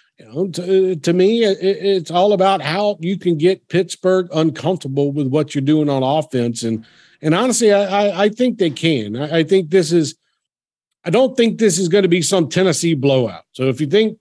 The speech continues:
Tennessee is gonna go up there and just beat up Pittsburgh and whatnot, I don't feel like that's gonna happen. I, I think this is a game that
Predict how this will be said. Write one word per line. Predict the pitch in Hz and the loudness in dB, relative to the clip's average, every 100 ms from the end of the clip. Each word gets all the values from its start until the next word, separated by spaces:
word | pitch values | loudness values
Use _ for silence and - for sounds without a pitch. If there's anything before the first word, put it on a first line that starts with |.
| _ - | _ -6
Tennessee | 190 175 180 | -2 0 0
is | 175 | -2
gonna | 147 160 | 0 0
go | 135 170 | 2 2
up | 170 131 | 2 2
there | 160 156 | 0 2
and | 151 | 0
just | 131 135 110 90 87 107 | 0 -2 -2 -14 -20 -2
beat | 156 190 | 0 2
up | 190 160 - | 0 -2 -4
Pittsburgh | 165 - - 143 143 131 | -4 -4 -2 0 0 0
and | 127 | 0
whatnot, | 135 123 135 120 - _ _ _ 117 | -2 -2 -2 -2 -8 _ _ _ -2
I | |
don't | 165 180 | -2 0
feel | 202 185 | 2 4
like | 170 135 | 2 2
that's | 156 139 | 0 0
gonna | 147 123 | -4 -2
happen. | 131 107 92 110 | -4 -6 -12 -10
I, | 131 131 | -8 -2
I | 143 | -2
think | 156 143 156 | 0 -2 -2
this | 156 135 | -4 -2
is | 120 | -6
a | |
game | 110 151 160 160 | -2 0 2 2
that | 135 120 | 2 0